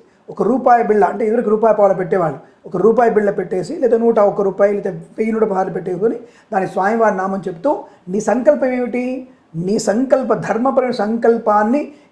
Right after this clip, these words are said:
ఈ నిమిత్తంగా నేను ఇది పొందుకోవడం కోసం నీకు ముడుపు అని చెప్పేసి కాసిన్ని బియ్యం అందులో పోసి ఆ కొబ్బరికాయ అందులో పెట్టి ఒక వక్కను అందులో ఉంచి రూపాయి బిళ్ళ లేదా వెయ్యి రూపాయలు కానీ పదివేల నూట పదహారు కానీ అందులో పెట్టేసి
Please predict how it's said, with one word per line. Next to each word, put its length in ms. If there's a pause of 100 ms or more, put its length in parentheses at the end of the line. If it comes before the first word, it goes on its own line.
ఈ 80
నిమిత్తంగా 540
నేను 140
ఇది 100
పొందుకోవడం 580
కోసం 260
నీకు 140
ముడుపు 200
అని 100
చెప్పేసి 460 (240)
కాసిన్ని 280
బియ్యం 360
అందులో 220
పోసి 460 (240)
ఆ 60
కొబ్బరికాయ 420
అందులో 180
పెట్టి 440 (160)
ఒక 140
వక్కను 500
అందులో 220
ఉంచి 380 (240)
రూపాయి 400
బిళ్ళ 360 (280)
లేదా 160
వెయ్యి 200
రూపాయలు 340
కానీ 220
పదివేల 480
నూట 100
పదహారు 240
కానీ 120
అందులో 200
పెట్టేసి 560